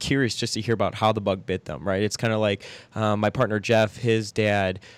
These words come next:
um, gave him a book, which is actually security analysis. And he said, "You know, "You're always talking about investing," and I heard about this book by Benjamin Graham, and it sounds like this is exactly what you're talking about. So why don't you check out this book?" And that, and Jeff,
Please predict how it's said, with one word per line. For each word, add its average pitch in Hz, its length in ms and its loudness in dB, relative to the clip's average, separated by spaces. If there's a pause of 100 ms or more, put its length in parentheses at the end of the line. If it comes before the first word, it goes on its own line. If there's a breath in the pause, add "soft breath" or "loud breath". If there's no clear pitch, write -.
(140 soft breath)
um, 101 260 -4
gave 107 180 4
him 104 140 0
a 98 40 -2
book, 104 340 2
which 101 240 -4
is 101 140 -6
actually 104 420 -2
security 101 420 -2
analysis. 101 680 -2
And 92 200 -8
he 107 140 -8
said, 98 260 -2
"You 104 60 -4
know, 92 80 -4
"You're 104 160 0
always 107 160 2
talking 104 240 -2
about 98 120 0
investing," 139 500 2
and 98 160 -2 (280 loud breath)
I 110 80 0
heard 113 140 4
about 110 200 4
this 107 120 0
book 110 300 2
by 104 120 2
Benjamin 98 360 -2
Graham, 123 420 4
and 98 260 0
it 98 120 -2
sounds 107 200 2
like 95 380 -2
this 110 320 -4
is 104 120 -2
exactly 104 360 2
what 101 160 -2
you're 87 60 -6
talking 120 280 2
about. 110 140 0
So - 100 -4
why 113 120 0
don't 131 160 0
you 117 40 -4
check 107 220 -2
out 95 140 -4
this 92 100 -8
book?" 110 260 2
And 101 140 -4
that, 107 180 2
and 104 240 -6
Jeff, 113 240 2